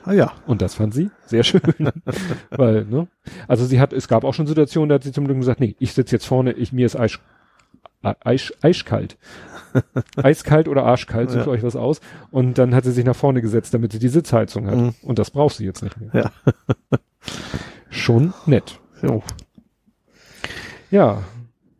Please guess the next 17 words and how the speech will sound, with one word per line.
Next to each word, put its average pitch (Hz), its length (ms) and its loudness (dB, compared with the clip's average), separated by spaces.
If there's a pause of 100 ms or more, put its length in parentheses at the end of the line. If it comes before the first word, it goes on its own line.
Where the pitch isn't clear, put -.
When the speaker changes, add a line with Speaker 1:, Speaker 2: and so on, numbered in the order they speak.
(320)
Speaker 2:
Und 147 240 -2
du 254 400 -2
hast, - 800 -4
äh, - 0 - (680)
wirst 160 240 -2
jetzt - 280 -2
demnächst 156 400 -2
eine 143 180 -4
Petition 151 480 -4
starten, 147 800 0 (380)
äh, 123 40 -8 (840)
wegen 139 220 4
des 143 160 4
Skandals 131 720 4
Vatertag 139 560 0
ohne 123 180 -6
Franzbrötchen. 98 600 -10